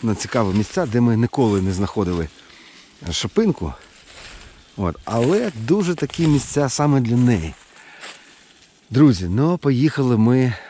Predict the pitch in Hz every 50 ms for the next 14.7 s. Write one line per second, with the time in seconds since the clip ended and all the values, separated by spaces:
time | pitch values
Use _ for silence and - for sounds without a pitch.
0 | - - - 95 110 127 131 127 117 - - 104 95 90 - - - 87 71 64
1 | - _ _ _ _ _ - _ _ - _ _ _ _ _ _ _ _ - -
2 | - _ _ _ _ _ _ - - 123 123 123 120 123 127 120 113 113 101 104
3 | 135 151 143 117 - - 104 87 73 - - - 98 87 76 67 - - - -
4 | - - _ _ - - - - - - - - - - - 120 127 139 131 -
5 | - 101 87 80 78 76 110 135 - - - 165 165 - - - - - - _
6 | _ - - - - 131 120 110 110 104 110 127 139 131 - 107 92 82 90 95
7 | 92 82 - - 120 123 120 117 - - - - - - - - - _ 110 110
8 | 117 113 - - 95 - - 90 80 - - - 104 98 95 - - 82 - 92
9 | 85 76 - - - - - - - - - 190 - - 190 - - - - 135
10 | 104 117 135 120 110 - - 95 98 90 - 95 82 80 - - 76 73 73 -
11 | - - - - - - - - - - - - - - - - - - - -
12 | - - - - - - - _ _ - 131 123 - 113 117 117 113 110 104 101
13 | 87 80 92 92 113 175 190 180 - 156 143 131 127 117 98 - - - - -
14 | _ - 175 139 123 123 104 98 90 87 82 - -